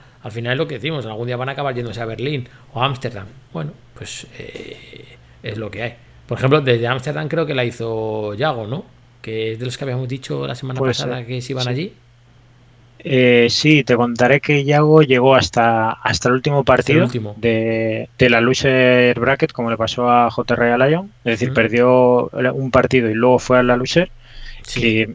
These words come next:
Speaker 2: Y, y bueno, él iba pasando por el Twitter los goles que le metían y así, y estaba un poco <laughs> frustrado, se le veía.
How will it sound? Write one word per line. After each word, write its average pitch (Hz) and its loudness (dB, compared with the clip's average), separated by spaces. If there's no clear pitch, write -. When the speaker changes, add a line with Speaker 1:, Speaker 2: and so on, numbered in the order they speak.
Speaker 2:
Y, 117 2
y - 4
bueno, 120 4
él 123 0
iba 123 2
pasando 127 0
por 117 0
el 113 -2
Twitter 123 -2
los 117 0
goles 120 0
que - -6
le 113 -2
metían 127 2
y 120 -4
así, 139 -2
y 110 -2
estaba 110 0
un 117 -4
poco 110 2
<laughs> - -
frustrado, 104 0
se - -4
le 110 -2
veía. 104 0